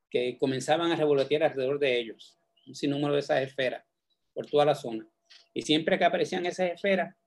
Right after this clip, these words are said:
ellos entraban como en un periodo de calma, se tranquilizaban, y eso como les, como que les daba fuerza para continuar. Así estuvieron hasta que varios días más tarde, personal del servicio de, eh, forestal de los Estados Unidos allá en el bosque,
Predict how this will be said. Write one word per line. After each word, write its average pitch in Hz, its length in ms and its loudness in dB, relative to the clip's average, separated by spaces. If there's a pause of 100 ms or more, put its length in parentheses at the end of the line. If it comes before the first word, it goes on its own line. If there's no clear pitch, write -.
(260)
ellos 143 180 2
entraban 170 360 2
como 131 160 -2
en 123 80 -2
un 139 120 -6
periodo 151 280 4
de 147 120 2
calma, 127 440 -2 (360)
se - 120 -8
tranquilizaban, 143 880 -2 (340)
y 143 80 0
eso 151 160 -2
como 131 200 -4
les, 123 180 -4
como 123 220 -6
que 123 80 -6
les 117 120 -4
daba 139 200 2
fuerza 117 340 0
para 123 200 -2
continuar. 113 480 -10 (460)
Así 117 180 -2
estuvieron 214 580 4
hasta 131 320 0
que 123 200 0
varios 143 260 2
días 180 120 -4
más 170 140 -8
tarde, 190 320 2
personal 120 540 -6
del 147 400 4
servicio 131 460 -6
de, 131 360 0 (640)
eh, 117 200 -2
forestal 156 480 2
de 151 80 0
los 120 100 -2
Estados 127 300 -2
Unidos 147 200 2
allá 156 120 2
en 156 80 0
el 160 80 -4
bosque, 160 420 -6